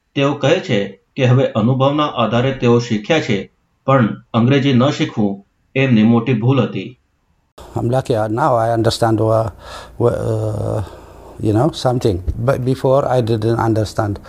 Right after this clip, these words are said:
Speaker 2: I do-, my English was very bad. So that's a big mistake.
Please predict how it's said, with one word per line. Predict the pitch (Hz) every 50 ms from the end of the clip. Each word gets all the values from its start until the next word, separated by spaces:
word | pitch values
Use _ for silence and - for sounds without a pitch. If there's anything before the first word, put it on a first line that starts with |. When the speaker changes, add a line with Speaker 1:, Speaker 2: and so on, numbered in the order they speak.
| - - - - - - - -
Speaker 2:
I | 110 117
do-, | 107 113 - 87 113 120 113 113
my | 120 120 123 107
English | 110 104 110 110 101 -
was | 113 110 107 98
very | 101 104 107 110 110 107
bad. | 92 92 98 90 82 80 - - - - - - - -
So | 117 107 104 101 95 101 95 - - - - - - - - - - - - -
that's | 110 120 110 -
a | 117 110 107 101 101 104 98 - - 127
big | 131 107 104 104 110
mistake. | 104 - - - 113 104 -